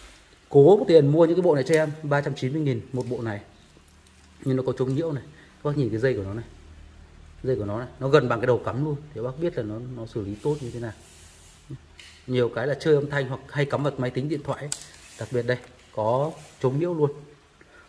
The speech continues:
Nó dùng chống nhiễu để các bác cắm vào nó đỡ bị ù ù. Có nhiều bác là nó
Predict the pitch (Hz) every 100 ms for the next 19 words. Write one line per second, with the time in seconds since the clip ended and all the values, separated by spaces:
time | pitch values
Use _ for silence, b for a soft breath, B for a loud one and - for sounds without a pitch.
0 | - 147 - 123 131 139 190 165 107 151
1 | 160 151 - 143 147 113 156 170 143 131
2 | 104 95 87 - 127 147 135 160 123